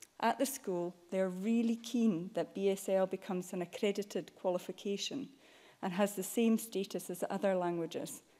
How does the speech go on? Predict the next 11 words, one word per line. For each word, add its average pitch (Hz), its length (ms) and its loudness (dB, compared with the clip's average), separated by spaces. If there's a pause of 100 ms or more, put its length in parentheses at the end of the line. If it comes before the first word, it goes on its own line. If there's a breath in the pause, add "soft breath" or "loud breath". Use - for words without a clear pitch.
(120 soft breath)
and 185 120 0
I 185 60 2
would 190 140 2
have 202 300 -6
to 180 80 -10
say 180 260 -4
I 156 60 -4
support - 500 -6
them 170 120 -6
in 170 140 -4
that. 151 200 -8